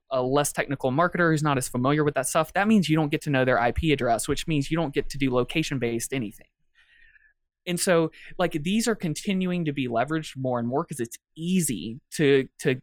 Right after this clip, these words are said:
download an app and use a V P N, right? Like, Cloudflare has a new service you can use for free, and I've been using it all the time.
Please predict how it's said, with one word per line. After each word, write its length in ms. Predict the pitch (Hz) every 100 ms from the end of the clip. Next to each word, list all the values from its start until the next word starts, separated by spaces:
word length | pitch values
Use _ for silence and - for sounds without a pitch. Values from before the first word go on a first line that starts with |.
| -
download 420 | - 147 156 151
an 80 | 143
app 240 | 127 110 -
and 140 | 135 127
use 200 | 139 135
a 20 |
V 180 | 123 120
P 200 | 120 123
N, 280 | 104 110 -
right? 260 | 120 120
Like, 160 | 123 120
Cloudflare 540 | - 170 196 156 131
has 160 | 135 123
a 40 |
new 140 | 123 127
service 340 | - 123 120
you 80 | 123
can 120 | 127
use 200 | 123 131
for 140 | - 120
free, 280 | 165 123
and 100 | 107
I've 80 | 127
been 120 | 139
using 240 | 127 127 127
it 40 |
all 200 | 110 131
the 60 | 131
time. 360 | 170 139 120